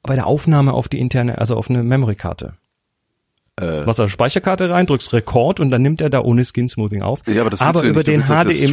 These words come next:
Speaker 2: streamen.
Speaker 1: Ausgang
Speaker 2: Ja.
Speaker 1: wird weiter gesmoothed. Das ist ein Bug. Dieser
Speaker 2: Das ist ja
Speaker 1: Bug
Speaker 2: furchtbar.
Speaker 1: wird aber auch nicht mehr gefixt.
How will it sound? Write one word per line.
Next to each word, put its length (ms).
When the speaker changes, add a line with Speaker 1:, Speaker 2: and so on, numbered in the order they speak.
Speaker 2:
streamen. 120
Speaker 1:
Ausgang 340
Speaker 2:
Ja. 140
Speaker 1:
wird 260
weiter 280
gesmoothed. 480
Das 120
ist 100
ein 240
Bug. 400
Dieser 180
Speaker 2:
Das 60
ist 60
ja 60
Speaker 1:
Bug 80
Speaker 2:
furchtbar. 180
Speaker 1:
wird 160
aber 160
auch 120
nicht 160
mehr 120
gefixt. 540